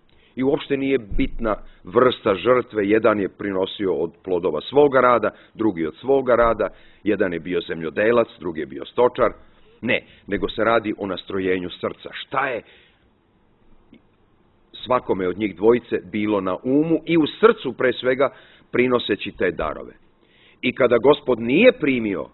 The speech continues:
Kainovu žrtvu, Abeljevu jeste, tada se izmeni, izobliči, nagrdi lice Kainovo.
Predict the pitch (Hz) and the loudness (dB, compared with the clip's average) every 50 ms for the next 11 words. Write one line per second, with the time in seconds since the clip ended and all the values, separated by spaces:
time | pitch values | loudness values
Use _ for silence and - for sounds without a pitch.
0 | _ _ - 92 101 104 110 107 92 82 78 82 76 87 90 82 85 - - 135 | _ _ -4 -2 0 0 0 -2 -4 -6 -6 -8 -6 -6 -6 -6 -6 -10 -12 -14
1 | - - - 82 80 82 73 82 78 71 71 67 64 65 67 69 65 60 60 - | -14 -12 -10 -6 -6 -4 -4 -4 -6 -6 -8 -10 -10 -10 -10 -8 -10 -10 -10 -12
2 | - - - - _ _ _ _ _ _ _ _ _ _ _ _ _ _ _ _ | -10 -10 -12 -12 _ _ _ _ _ _ _ _ _ _ _ _ _ _ _ _
3 | _ _ _ _ _ _ _ _ _ _ _ _ _ _ _ _ _ _ _ _ | _ _ _ _ _ _ _ _ _ _ _ _ _ _ _ _ _ _ _ _
4 | _ _ _ _ _ _ _ _ _ _ _ _ _ _ _ _ _ _ _ _ | _ _ _ _ _ _ _ _ _ _ _ _ _ _ _ _ _ _ _ _
5 | _ _ - 135 135 151 151 151 135 - - 143 123 110 - _ _ _ _ _ | _ _ -2 0 2 4 6 4 4 2 0 0 0 0 0 _ _ _ _ _
6 | _ _ - 143 165 185 156 131 143 147 127 104 92 90 87 - - 127 120 104 | _ _ -4 0 0 0 0 0 0 0 0 0 0 -4 -6 -8 -6 -8 -6 4
7 | 120 147 170 175 139 175 196 185 151 - - - 113 - - _ _ _ _ _ | 6 6 6 6 6 4 4 4 4 2 -2 -6 -6 -6 -6 _ _ _ _ _
8 | _ _ _ _ _ _ _ _ _ _ - 110 113 123 151 185 208 165 135 165 | _ _ _ _ _ _ _ _ _ _ -10 -8 -2 2 4 4 2 4 4 4
9 | 151 143 117 113 120 104 - - - _ - - - 98 104 107 120 131 143 151 | 4 2 2 -2 -4 -4 -4 -8 -20 _ -18 -8 -4 -2 0 2 2 4 4 4
10 | 160 160 160 - - 156 139 - - - 127 120 117 117 117 110 98 87 78 73 | 4 2 0 2 4 4 4 4 0 -2 0 2 2 2 2 0 -4 -6 -8 -8
11 | 65 64 58 | -10 -14 -20